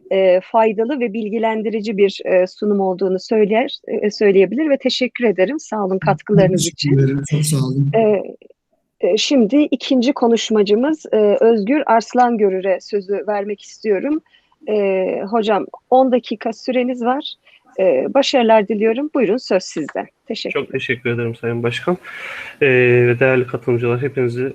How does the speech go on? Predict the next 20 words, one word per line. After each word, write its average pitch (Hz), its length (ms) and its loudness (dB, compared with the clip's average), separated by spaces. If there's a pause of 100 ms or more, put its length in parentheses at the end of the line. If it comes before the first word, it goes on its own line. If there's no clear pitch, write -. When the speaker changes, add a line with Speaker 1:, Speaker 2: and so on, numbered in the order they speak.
(120)
Speaker 3:
e, 131 100 -10
saygıyla 123 520 -2
selamlıyorum. 131 640 -4 (720)
Bugün 185 240 4
Mehmet 170 300 4
Akif'in, 170 560 -4
e, 135 220 -2
Zaganos 151 380 -2
Paşa 131 260 -4
Camii 143 300 -4
ile 113 160 -4
Nasrullah 139 600 -8
Camii 117 500 -4 (160)
vaazları 135 440 0
ışığında 147 340 -8
İstiklal - 360 -8
Marşı'nı 120 380 -6
anlamak 131 440 -6
adlı 117 260 -10
bildirimden 147 560 -8